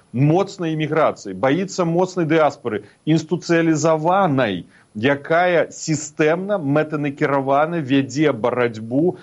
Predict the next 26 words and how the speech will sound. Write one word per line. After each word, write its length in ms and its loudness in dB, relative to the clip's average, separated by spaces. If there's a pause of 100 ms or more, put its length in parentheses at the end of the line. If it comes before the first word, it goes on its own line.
(160)
за 400 2
палітычныя 960 -2
змены 480 2
ў 240 0
краіне, 640 0
за 160 0
дэмакратычныя 880 -2
змены 400 0
ў 160 -2
Беларусі. 480 0 (240)
Таму 240 2
ён 160 2
сёння 480 0
нават 480 0
у 80 -10
сваёй 400 0
фэйкавай 720 0
інаўгурацыі 720 0 (240)
узгадвае 720 0
беларусаў 640 0
за 160 0
межы. 320 -2 (240)
Ён 160 2
узгадвае 560 2
гэтыя 400 2
санкцыі, 560 0